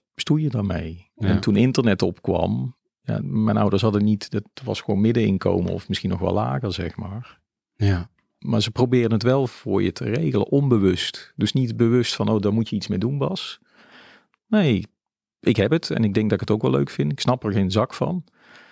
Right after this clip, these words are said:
Speaker 1: Maar samen gaan we het wel <laughs> uitzoeken, zeg maar.
Speaker 2: Ja, vet.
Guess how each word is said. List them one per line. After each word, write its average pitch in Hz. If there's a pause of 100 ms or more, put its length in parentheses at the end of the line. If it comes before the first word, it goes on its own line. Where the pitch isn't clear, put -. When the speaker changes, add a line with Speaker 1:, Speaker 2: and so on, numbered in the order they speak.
(300)
Speaker 1:
Maar 127
samen 127
gaan 127
we 117
het 107
wel 107 (100)
<laughs> -
uitzoeken, 101
zeg 87
maar. 90
Speaker 2:
Ja, 82
vet. -